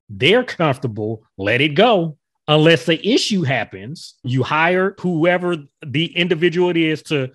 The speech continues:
do a job. Let them do their job so you can focus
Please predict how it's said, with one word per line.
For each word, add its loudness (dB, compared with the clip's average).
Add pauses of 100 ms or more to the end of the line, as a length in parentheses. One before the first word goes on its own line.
(180)
do 0
a 0
job. 0
Let -4
them -4
do -4
their 0
job -4
so -10
you -4
can -4
focus -2